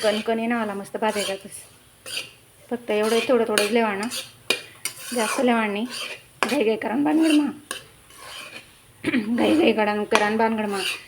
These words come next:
एकदम पटपट हे करलू माय. मग तसं कसं आचर वचर काम होई जास्त, त्यामुळे थोडं थोडंच लेवा ना एकदम.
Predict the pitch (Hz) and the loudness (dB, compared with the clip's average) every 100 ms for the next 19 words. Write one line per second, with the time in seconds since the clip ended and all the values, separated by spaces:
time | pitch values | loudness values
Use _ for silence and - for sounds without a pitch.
0 | - - 214 214 208 208 208 214 208 208 | -14 -10 -4 -2 0 0 0 2 4 4
1 | 208 202 - - - - - 214 208 202 | 2 0 -4 -10 -14 -12 -4 -2 0 0
2 | 220 214 208 214 208 226 226 226 208 196 | 2 2 0 0 -2 -2 -2 0 0 0
3 | 208 202 208 - 208 233 208 226 220 226 | -2 -2 -2 0 0 0 -2 -4 -4 -2
4 | 208 240 214 196 196 220 220 208 180 196 | 0 -2 -2 -2 0 2 0 -4 -6 -6